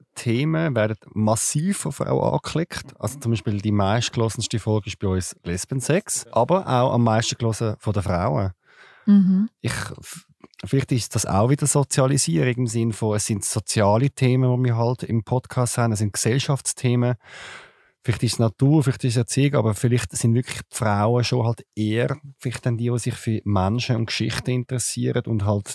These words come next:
Speaker 1: der Mann irgendeinen Technik-Podcast hört. Ich kann's nicht sagen, ich kann nur spekulieren.
Speaker 2: Nein, ich glaub, es könnte auch daran liegen, dass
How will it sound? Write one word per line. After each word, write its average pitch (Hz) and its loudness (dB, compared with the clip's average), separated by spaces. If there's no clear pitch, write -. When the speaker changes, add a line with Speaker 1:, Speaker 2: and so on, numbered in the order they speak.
Speaker 1:
der 104 4
Mann 98 2
irgendeinen 107 2
Technik-Podcast 127 -2
hört. 131 -2
Ich 123 2
kann's 117 0
nicht 110 2
sagen, 101 0
ich 90 -4
kann 104 2
nur 104 4
spekulieren. 78 -2
Speaker 2:
Nein, 226 2
ich 294 0
glaub, 240 2
es - 2
könnte 240 4
auch 214 2
daran 226 4
liegen, 208 2
dass - 2